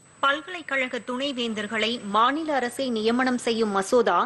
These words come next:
தமிழ்நாடு சட்டப்பேரவையில் இன்று நிறைவேறியது. இந்த ம-,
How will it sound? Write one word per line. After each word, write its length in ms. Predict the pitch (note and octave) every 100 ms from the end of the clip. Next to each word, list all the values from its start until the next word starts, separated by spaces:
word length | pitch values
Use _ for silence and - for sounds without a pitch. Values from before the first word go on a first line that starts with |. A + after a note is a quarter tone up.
| D4+ -
தமிழ்நாடு 480 | C4 C#4+ E4+ D#4+ C#4 C4+
சட்டப்பேரவையில் 760 | A3+ B3+ A#3 A3 F#3+ F#3+ A3 - A3
இன்று 200 | B3 C4 A3
நிறைவேறியது. 680 | F#3+ G#3+ G3 F#3+ F#3 F#3 F#3 - - - _ _ _ _ _ _ _ _ _ _ _ _ _ - - C4+
இந்த 140 | C4+
ம-, 120 | A#3